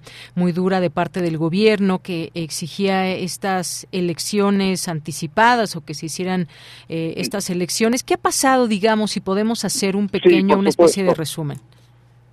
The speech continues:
Speaker 2: Sí, hubo, eh, bueno, a, a los pocos días de, eh, que el presidente Pedro Castillo fue sacado por el Congreso de la República, eh, y del que asumió el gobierno la presidenta Boluarte,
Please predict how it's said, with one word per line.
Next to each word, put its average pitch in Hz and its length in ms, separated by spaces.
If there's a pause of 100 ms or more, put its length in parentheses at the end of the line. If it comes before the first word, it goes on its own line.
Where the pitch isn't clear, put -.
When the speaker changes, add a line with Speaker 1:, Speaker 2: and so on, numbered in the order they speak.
(140)
Speaker 2:
Sí, 156 280 (100)
hubo, 233 500 (320)
eh, 156 380
bueno, 135 300 (340)
a, 147 420
a 156 60
los 156 140
pocos 202 400
días 196 440 (120)
de, 160 440 (680)
eh, 123 560
que - 120
el 120 40
presidente 139 560
Pedro 139 240
Castillo 135 500 (140)
fue 123 340 (300)
sacado 180 460
por 180 160
el 156 100
Congreso 151 380
de 160 60
la 139 80
República, 190 540 (800)
eh, 131 500
y 135 260
del 120 360
que 139 140
asumió 135 440
el 151 60
gobierno 139 460
la 135 60
presidenta 127 500
Boluarte, 196 580